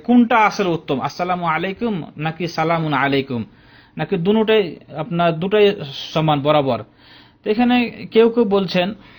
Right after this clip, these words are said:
যে, এ, "আসসালামু আলাইকুম" পুরাটাই বলবে, এ, যেটাকে আরবি গ্রামাটিক্যাল বলা হয় মারিফা বা তারিফ, এটা হলো আফজাল বিত তানকির, নাকেরের চাইতে।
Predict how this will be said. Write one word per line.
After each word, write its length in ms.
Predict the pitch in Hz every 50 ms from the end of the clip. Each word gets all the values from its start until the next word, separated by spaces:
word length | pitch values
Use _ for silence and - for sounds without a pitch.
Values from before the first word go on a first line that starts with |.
| - - - -
যে, 580 | 160 151 151 151 165 165 165 165 160 160 156 151 - - - - _ _ _ _ _ _ _ _ _ _ _ - 117
এ, 300 | 123 135 139 139 127 113
"আসসালামু 460 | 143 156 - - 196 190 190 185 180 175
আলাইকুম" 640 | 170 175 170 175 170 170 - 170 170 170 160 - - - - - - _ _
পুরাটাই 400 | 170 175 180 170 151 175 180 180
বলবে, 420 | 156 147 147 147 139 127 139 147 165
এ, 60 | 180 - _ _ _ _ _ _ _ - - 139 143 143 143 139 139 139 135 127 147 - - 95 123
যেটাকে 460 | 143 156 151 160 156 165 160 151 151
আরবি 360 | 147 143 147 147 147 165 160
গ্রামাটিক্যাল 760 | 147 151 147 156 156 156 151 151 - - 151 - 151 147 143
বলা 220 | 135 135 139 139
হয় 140 | 131 139 139
মারিফা 600 | 131 135 139 143 151 147 143 - - 143 143 143 127
বা 160 | 120 123 139 135
তারিফ, 460 | - - 139 127 135 127 147 156 151 - - _ _ _ _ _ _ _
এটা 160 | 160 151 156
হলো 140 | 147 147 139
আফজাল 400 | 135 139 131 123 131 170 175 180
বিত 160 | 160 147 - -
তানকির, 420 | - 147 139 131 - 147 135 120 123
নাকেরের 380 | 143 147 139 160 147 139 127
চাইতে। 400 | - - 123 117 110 - 117 104